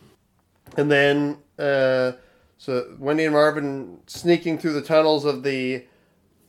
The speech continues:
of the volcano lair. Wendy continues to be mean to Marvin. Kolbar tries to fix the solar robot, but Superman threw it into the sun, so there's no fixing it.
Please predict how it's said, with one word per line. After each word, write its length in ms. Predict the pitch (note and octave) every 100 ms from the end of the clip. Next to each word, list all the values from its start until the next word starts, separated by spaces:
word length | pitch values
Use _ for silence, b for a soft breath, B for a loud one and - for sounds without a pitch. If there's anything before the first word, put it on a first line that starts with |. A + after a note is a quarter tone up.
| _
of 260 | C3+ B2
the 320 | B2+ B2 A#2+ A#2
volcano 840 | A2+ A#2+ A#2 D#3 D#3 C#3+ B2+ A#2 B2
lair. 500 | B2 A#2+ A#2+ C3 B2+ _ _ _ _ _ _ _ -
Wendy 360 | B2 D#3 E3+
continues 580 | E3 C3 D#3+ E3+ D#3+ D3+
to 80 | D3+
be 120 | D3
mean 260 | C#3 C#3 C3+
to 80 |
Marvin. 540 | B2+ A#2 G#2+ A2 A2+ A#2 _ _ _ _ _ _
Kolbar 460 | - F#3 F#3 F3+ E3+
tries 320 | F3 E3+ E3
to 80 | D#3+
fix 240 | E3 D#3
the 80 | -
solar 320 | - D#3 D3+
robot, 480 | C#3+ C#3 C3+ C3+ C3+
but 340 | C3+ B2 -
Superman 360 | - F3 D#3 C3+
threw 160 | - C3+
it 40 |
into 140 | B2 G#2+
the 80 |
sun, 320 | A2 C#3 A2 G2
so 120 | B2
there's 100 | A#2
no 140 | B2+
fixing 420 | - A#2 - A2+
it. 220 | G#2+ G#2